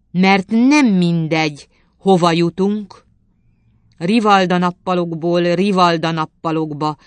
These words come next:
ravaszra görbülő éjből, ravaszra görbülő éjbe,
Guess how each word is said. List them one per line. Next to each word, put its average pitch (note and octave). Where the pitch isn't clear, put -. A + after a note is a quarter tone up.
ravaszra F3+
görbülő D#3+
éjből, D3+
ravaszra E3
görbülő D3+
éjbe, C#3+